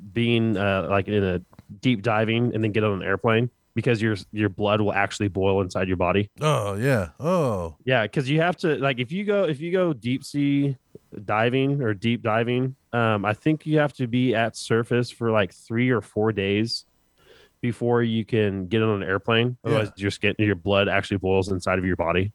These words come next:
Speaker 2: Yeah, and
Speaker 1: Imagine being the guy that figured that out.
Speaker 2: Oh, seriously. And also, like, if you come up, if you just come up too fast from D C diving,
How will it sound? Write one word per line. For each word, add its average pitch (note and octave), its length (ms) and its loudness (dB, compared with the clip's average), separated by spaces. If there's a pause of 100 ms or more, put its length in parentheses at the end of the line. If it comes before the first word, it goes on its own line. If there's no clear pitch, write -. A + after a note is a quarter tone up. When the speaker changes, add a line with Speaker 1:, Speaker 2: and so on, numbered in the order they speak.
Speaker 2:
Yeah, C3 140 -2
and A#2 100 -2
Speaker 1:
Imagine C3 280 0
being B2+ 140 0
the A2 60 -2
guy A2+ 140 0
that G#2 140 -2
figured G2+ 240 -2
that G2 200 0
out. D#2 240 -6 (180)
Speaker 2:
Oh, F#2 280 -2
seriously. F2+ 520 -8
And A2 180 -6
also, A#2+ 320 0
like, G2+ 220 0
if F#2 100 -6
you G2 100 -4
come A#2+ 260 -4
up, A#2 160 -2 (140)
if B2+ 180 -8
you F3+ 80 0
just E3+ 220 -2
come D3+ 180 0
up C#3+ 160 -2
too G#2 160 -2
fast D#2 340 -6
from F#2+ 160 -8
D G2+ 140 -2
C G2+ 200 -6
diving, F#2 480 -4